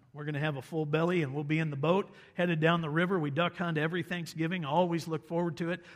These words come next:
So that's what we're gonna do. Hopefully tryptophan doesn't do what it does and we fall asleep in the boat. <laughs> That's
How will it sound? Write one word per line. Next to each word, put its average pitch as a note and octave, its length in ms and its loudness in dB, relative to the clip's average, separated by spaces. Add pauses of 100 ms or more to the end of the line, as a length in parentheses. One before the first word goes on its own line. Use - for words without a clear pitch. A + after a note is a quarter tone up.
So - 120 -2
that's E3 280 0
what D#3 100 0
we're D#3 80 -4
gonna D#3+ 180 2
do. D#3+ 220 2
Hopefully E3 340 -2
tryptophan E3 640 -4
doesn't D3 300 -4
do D3+ 160 0
what D3+ 160 0
it D#3 320 -2
does D3+ 320 0
and D3 100 -6
we C3+ 100 -6
fall F3 200 -2
asleep D3 320 -6
in C3+ 100 -8
the C3 60 -6
boat. C#3 340 0
<laughs> - 40 -20
That's D#3 320 -8